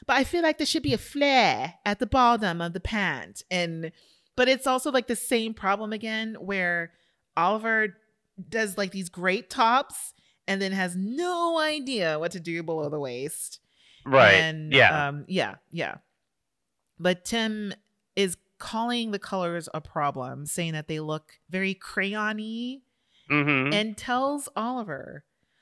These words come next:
Speaker 1: to redo them in another textile. And I'm surprised that Oliver didn't melt into the ground.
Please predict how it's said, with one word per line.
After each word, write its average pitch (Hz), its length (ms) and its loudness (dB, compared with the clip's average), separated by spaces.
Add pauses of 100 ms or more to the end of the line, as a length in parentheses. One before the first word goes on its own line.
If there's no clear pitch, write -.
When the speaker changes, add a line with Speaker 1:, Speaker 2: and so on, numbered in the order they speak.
(360)
Speaker 1:
to 262 120 -2
redo 240 460 -2
them 160 320 -4
in 180 80 -2
another 180 300 0
textile. 139 680 -8
And 220 120 -4
I'm 349 100 -2
surprised 269 440 -6
that 233 120 -4
Oliver 214 420 -2
didn't 165 600 -8
melt 175 360 -6
into 165 200 -12
the 151 100 -12
ground. 131 540 -14